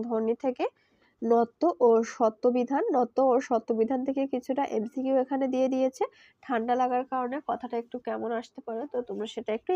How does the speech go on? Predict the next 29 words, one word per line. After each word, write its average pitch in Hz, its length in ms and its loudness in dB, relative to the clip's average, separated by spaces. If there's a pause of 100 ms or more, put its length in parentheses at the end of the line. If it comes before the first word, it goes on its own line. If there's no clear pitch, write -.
স্কিপ - 300 -6
করে 214 200 -2
নিও। 208 180 -4 (340)
মূল 269 200 2
বিষয়টা 254 540 -2
যে 269 180 0
এমসিকিউ 247 520 -2
কিংবা 226 320 -2
কী - 160 -6
কী 277 100 -8
প্রশ্ন 262 380 -4
এসেছে 277 380 -4
সেটা - 300 -6
তোমরা 220 240 -6
একটু - 200 -10 (100)
ভিডিওতে 226 420 -6 (120)
ফোকাস - 300 -8
করে 202 220 -6
নিও। 214 160 -4 (420)
এখন 285 240 0
বলি, 254 240 4 (140)
খাঁটি 269 340 0
বাংলা 233 340 4
শব্দে 233 380 -2 (380)
নিচের 233 320 4 (120)
কোনটি 247 600 0 (220)
যুক্ত - 300 0
হয় 240 260 0
না? 233 100 0